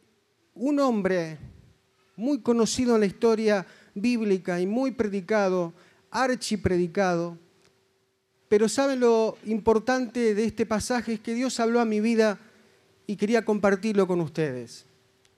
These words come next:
Este pasaje habla acerca de Bartimeo. Y dice la Escritura en Barti-, en Marcos diez,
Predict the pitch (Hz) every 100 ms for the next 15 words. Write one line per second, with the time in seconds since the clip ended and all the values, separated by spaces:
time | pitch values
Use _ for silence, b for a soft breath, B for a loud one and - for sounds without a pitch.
0 | _ _ _ _ _ - 240 240 262 240
1 | 285 269 269 254 247 233 254 220 226 214
2 | 214 196 208 226 214 180 151 127 - _
3 | _ _ _ _ _ _ _ _ _ _
4 | _ _ - 220 277 - 269 240 240 233
5 | 277 277 254 240 - 214 220 220 202 208
6 | 185 220 185 202 202 196 190 180 180 202
7 | 262 254 247 214 247 254 220 -